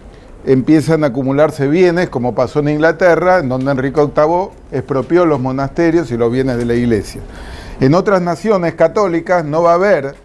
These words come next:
esa, ese cisma, esa expropiación, pero sí va a haber fricciones,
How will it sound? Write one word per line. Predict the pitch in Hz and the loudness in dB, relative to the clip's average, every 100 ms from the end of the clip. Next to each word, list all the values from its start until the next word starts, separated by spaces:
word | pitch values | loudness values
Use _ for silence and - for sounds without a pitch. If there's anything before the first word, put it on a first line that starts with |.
| - - - - - | -20 -20 -20 -20 -14
esa, | - 151 151 143 135 - | -6 -4 2 4 2 0
ese | 160 147 147 | -8 -4 -2
cisma, | - 208 165 147 143 139 - | 0 0 0 0 0 -2 -2
esa | 131 135 139 123 127 | -2 -2 0 2 2
expropiación, | 143 131 160 180 214 214 226 | 0 0 0 0 2 0 0
pero | 190 147 | -2 -4
sí | 127 | 0
va | 151 | 2
a | |
haber | 147 160 175 | 2 0 -2
fricciones, | 147 139 - 185 175 175 202 | -8 -8 -2 0 2 0 -8